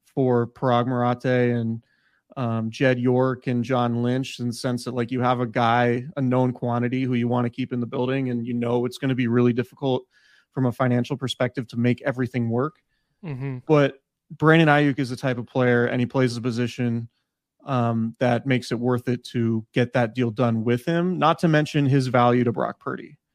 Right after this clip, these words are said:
Speaker 2: Yeah.
Speaker 1: Right? Like,
Speaker 2: Yeah.
Speaker 1: that's th-, that's Brock Purdy's guy. Ayuk likes Purdy.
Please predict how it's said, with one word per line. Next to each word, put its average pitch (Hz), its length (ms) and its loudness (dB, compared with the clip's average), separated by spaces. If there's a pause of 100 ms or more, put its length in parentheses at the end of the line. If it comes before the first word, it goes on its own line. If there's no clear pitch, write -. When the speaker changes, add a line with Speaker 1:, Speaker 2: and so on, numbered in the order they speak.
(360)
Speaker 2:
Yeah. 131 280 -6 (500)
Speaker 1:
Right? 120 300 2
Like, 120 200 0
Speaker 2:
Yeah. 127 80 -4
Speaker 1:
that's 139 320 2
th-, - 140 -12 (100)
that's 143 180 4
Brock 143 260 4
Purdy's 123 280 0
guy. 120 540 2 (420)
Ayuk 135 280 2
likes 127 200 0
Purdy. 120 580 0